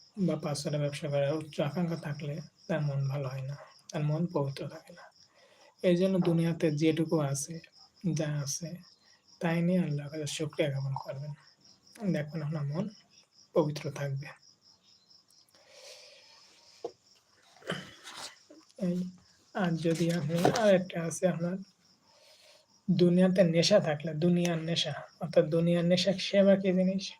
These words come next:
মানুষের তো যারা ধূমপান করে, যারা পান, পান সিগারেট খায়, তাদের একটা নেশা আছে। কিন্তু দুনিয়ার নেশা কি? দুনিয়ার নেশা থাকলে আপনার মন কঠিন হয়ে যাবে। যেমন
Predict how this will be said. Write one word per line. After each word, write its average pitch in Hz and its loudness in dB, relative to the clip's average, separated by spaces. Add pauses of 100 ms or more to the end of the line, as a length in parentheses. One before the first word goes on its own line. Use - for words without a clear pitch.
মানুষের 160 -2 (100)
তো 165 -8
যারা 151 -2
ধূমপান 156 -2
করে, 147 -2
যারা 151 -2
পান, 151 -6 (580)
পান 147 2
সিগারেট 147 0
খায়, 143 -4 (320)
তাদের 180 6
একটা 180 2
নেশা 156 -6
আছে। - -12 (580)
কিন্তু 170 -8
দুনিয়ার 170 -2
নেশা 151 -14
কি? - -20 (880)
দুনিয়ার 185 8
নেশা 180 8
থাকলে 208 2
আপনার 170 4
মন 151 0
কঠিন 156 -6
হয়ে 143 -2
যাবে। 147 -10 (720)
যেমন 165 -4